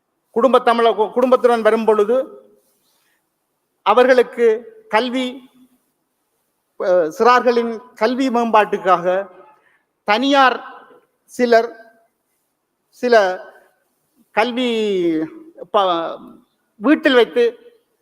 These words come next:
தமிழ்கள் சொல்லிக் கொடுத்தார்கள். அதன் பின்னர் உலகத் தமிழர் ஒருங்கிணைப்பு குழு பெரும்பாலுமான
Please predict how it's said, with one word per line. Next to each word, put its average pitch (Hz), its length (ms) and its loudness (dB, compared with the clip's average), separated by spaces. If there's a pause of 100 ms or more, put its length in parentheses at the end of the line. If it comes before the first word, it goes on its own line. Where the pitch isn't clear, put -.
(1500)
தமிழ்கள் 233 400 2
சொல்லிக் 220 280 -4
கொடுத்தார்கள். 170 480 -2 (1300)
அதன் 262 360 2
பின்னர் 196 600 -2 (760)
உலகத் 277 420 2
தமிழர் 254 520 0
ஒருங்கிணைப்பு 240 600 0
குழு 175 560 -4 (1500)
பெரும்பாலுமான 233 1000 2